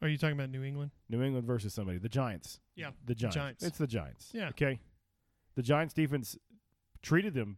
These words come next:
Speaker 2: pretty bad. That game, that first half, the Giants defense was close in that game. But unfortunately, Danny Dimes and the Giants offense was trash.
Speaker 1: Yeah.
Speaker 2: So, I mean, they had ninety people, like, injured off the offensive line. Not the offensive line, Sh-, Sterling Shepard and all those other guys.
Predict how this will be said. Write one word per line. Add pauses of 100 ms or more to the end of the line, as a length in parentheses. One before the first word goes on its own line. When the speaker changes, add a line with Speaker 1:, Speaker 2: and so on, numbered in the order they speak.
Speaker 2:
pretty
bad. (680)
That
game,
that
first
half,
the
Giants
defense
was
close
in
that
game.
But
unfortunately, (120)
Danny
Dimes
and (640)
the
Giants
offense
was
trash. (360)
Speaker 1:
Yeah.
Speaker 2:
So, (340)
I
mean,
they
had (200)
ninety
people,
like,
injured
off
the
offensive
line. (440)
Not
the
offensive
line,
Sh-,
Sterling
Shepard
and (100)
all
those
other
guys.